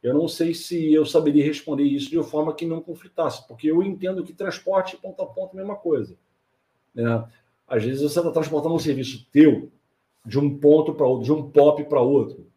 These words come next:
Mas tem cuidados a serem observados na parte de capacidade, contenção, engenharia de tráfego, proteção do tráfego, inclusive. Ou às vezes você tem um, um ambiente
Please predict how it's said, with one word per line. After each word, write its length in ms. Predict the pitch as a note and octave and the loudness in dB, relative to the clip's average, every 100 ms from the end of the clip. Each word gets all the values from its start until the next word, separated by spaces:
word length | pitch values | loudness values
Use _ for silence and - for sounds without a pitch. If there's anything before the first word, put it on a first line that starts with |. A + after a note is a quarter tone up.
| _ _ _ _ _ _ | _ _ _ _ _ _
Mas 140 | B2 - | -20 -12
tem 160 | D3 | -12
cuidados 460 | C#3+ F#3 C#3 D3 C#3+ | -8 -2 0 0 -2
a 80 | C#3+ | -4
serem 200 | D#3+ D3 | -4 -4
observados 480 | C#3+ D#3+ C3 C3 | -4 -4 -2 -4
na 160 | A2 A2+ | -6 -10
parte 300 | A2 A#2 - | -10 -12 -12
de 60 | - | -16
capacidade, 680 | B2 C3+ - D3 C#3 A#2+ | -14 -14 -8 -6 -6 -6
contenção, 720 | A#2 A#2 C#3 C3 - D3 C3 | -12 -16 -14 -14 -12 -10 -8
engenharia 380 | A#2+ A2+ G#2+ A2 | -8 -8 -6 -6
de 80 | A2+ | -8
tráfego, 500 | - C3+ B2 - A#2+ _ _ _ _ _ _ _ _ - | -6 -2 -2 -6 -20 _ _ _ _ _ _ _ _ -6
proteção 540 | D3+ E3 F3+ F3+ F#3 | -2 0 0 2 2
do 140 | E3 | 2
tráfego, 480 | - C#3 C#3 C3+ C3+ | 0 2 2 2 -10
inclusive. 580 | - C#3+ A#2 C#3+ D3+ D3+ _ _ _ _ _ _ _ - | -10 -8 -2 0 -2 -6 _ _ _ _ _ _ _ -2
Ou 220 | E3 F#3+ | 6 8
às 140 | G3+ D#3+ | 8 4
vezes 180 | F#3 | 2
você 160 | F#3 F3+ | -2 -8
tem 140 | F3+ | -6
um, 80 | C#3 | -4
um 340 | C3+ C3+ D3 D3+ | -4 -2 -2 -2
ambiente 840 | D#3+ G3+ G3 D#3+ F#3 E3+ G#3+ | -2 -4 -2 -2 -2 -8 -16